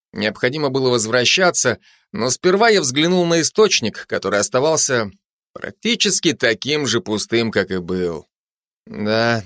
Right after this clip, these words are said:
такими темпами мне придётся очень долго его наполнять.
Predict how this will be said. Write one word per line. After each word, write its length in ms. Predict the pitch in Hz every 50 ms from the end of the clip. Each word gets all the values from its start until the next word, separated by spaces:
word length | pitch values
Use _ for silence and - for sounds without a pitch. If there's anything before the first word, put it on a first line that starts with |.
| -
такими 400 | - 92 98 - - 120 120 120
темпами 460 | - - 135 131 123 110 117 117 117 110
мне 180 | 113 113 110
придётся 460 | - 110 110 123 120 123 - - 117 - -
очень 540 | - 147 151 143 120 - - - 107 104 92
долго 320 | 107 107 104 101 92 98
его 200 | 95 90 92 98
наполнять. 840 | 95 92 90 - 95 90 90 90 90 87 80 76 - - - -